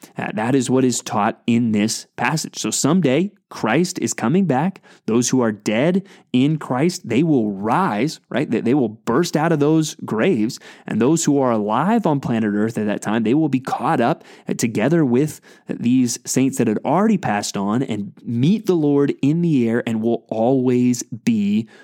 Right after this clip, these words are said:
with the Lord. That is what the Bible clearly teaches. And let's look at the text. Okay, why is this important?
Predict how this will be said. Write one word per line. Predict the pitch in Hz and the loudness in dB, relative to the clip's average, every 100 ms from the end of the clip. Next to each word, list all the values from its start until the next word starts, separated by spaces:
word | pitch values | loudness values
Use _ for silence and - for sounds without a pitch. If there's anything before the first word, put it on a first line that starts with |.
| - | -20
with | - 113 104 101 - _ | -4 0 0 -2 -10 _
the | - 120 | -6 -2
Lord. | 127 180 131 - | 2 2 0 -6
That | - - 160 | -8 -4 2
is | 160 131 | 2 2
what | 120 117 - - - - - | 2 2 0 -6 -20 -18 -4
the | 127 | 0
Bible | 110 104 107 120 139 - _ | 2 2 2 2 0 -8 _
clearly | - 92 139 160 135 98 104 135 - - _ _ | -6 -2 0 2 2 2 0 0 -6 -20 _ _
teaches. | - 180 226 - - - - - - | -4 0 0 -2 -8 -14 -20 -20 -12
And | - 143 165 | -4 0 2
let's | 175 226 | 2 2
look | 143 156 196 | 2 2 2
at | 180 | 0
the | 131 | 0
text. | 127 - 131 - - - - | -2 -2 -2 -4 -12 -16 -6
Okay, | 135 120 101 - - _ _ | -4 -2 -2 -2 -6 _ _
why | 117 107 110 139 | -6 -2 0 2
is | 180 156 | 2 2
this | 151 131 | 0 0
important? | 117 104 104 107 143 | -2 -2 -2 -2 -4